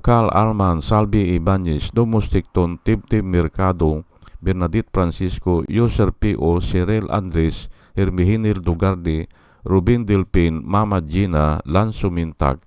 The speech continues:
Leonardo Asibis, at saka si Jose Tosi. Salamat po sa inyong lahat. At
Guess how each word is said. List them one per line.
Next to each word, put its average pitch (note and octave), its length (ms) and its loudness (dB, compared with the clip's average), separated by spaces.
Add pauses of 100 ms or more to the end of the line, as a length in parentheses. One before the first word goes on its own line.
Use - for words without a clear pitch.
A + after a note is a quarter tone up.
(180)
Leonardo G2 640 0
Asibis, E2 640 0
at - 160 -6
saka E2 240 -2
si D#2+ 160 -4
Jose D2+ 400 -2
Tosi. D#2 480 -2 (320)
Salamat F#2 480 0
po F2 160 -2
sa D2+ 160 -6
inyong D#2+ 240 -8
lahat. D#2 240 -6 (540)
At - 160 -6